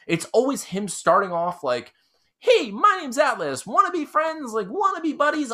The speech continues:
I'll be Batman. Who do you wanna be? Do you like games?" Like, like, just, like,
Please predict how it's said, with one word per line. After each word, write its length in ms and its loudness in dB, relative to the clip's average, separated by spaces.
I'll 220 6
be 140 -4
Batman. 460 0
Who 200 0
do 60 -6
you 180 0
wanna 180 2
be? 200 -6
Do 100 -8
you 160 -2
like 240 2
games?" 580 -8
Like, 240 -2
like, 140 -2
just, 240 -6
like, 260 -2